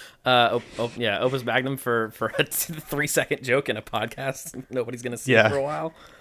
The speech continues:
Speaker 1: Uh, <laughs> they'll
Speaker 2: Um,
Speaker 1: probably just
Speaker 2: so
Speaker 1: be like, "Oh, yeah, sure, bro." Um,
Speaker 2: I mean, yeah, he's a cool guy.
Speaker 1: Yeah.
Speaker 2: Uh,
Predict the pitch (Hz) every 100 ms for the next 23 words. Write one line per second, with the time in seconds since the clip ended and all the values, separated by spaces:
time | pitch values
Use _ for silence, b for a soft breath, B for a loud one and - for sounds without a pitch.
0 | b b - 123 120 113 123 B B -
1 | _ _ _ _ _ - - 233 233 208
2 | 202 165 156 143 185 170 131 165 160 143
3 | 165 127 131 147 b b b _ 127 131
4 | 127 127 123 123 - _ 160 160 156 143
5 | 110 131 - 104 95 95 110 117 101 -
6 | b b - 110 120 123